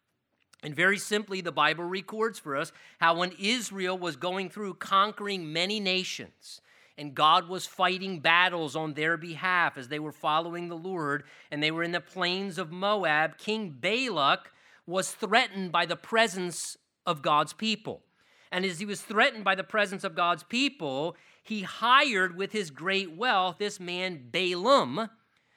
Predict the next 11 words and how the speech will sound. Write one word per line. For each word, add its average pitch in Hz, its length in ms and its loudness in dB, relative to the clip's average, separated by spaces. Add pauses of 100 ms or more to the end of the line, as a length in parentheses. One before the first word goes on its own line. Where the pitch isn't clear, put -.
(240)
who 214 100 -2
was 202 280 2
a 202 160 2
known 220 500 0
prophet 233 680 0 (160)
to 190 80 -4
some 214 280 0
degree 190 440 -2
in 196 320 -4
that 175 280 0
day, 170 540 0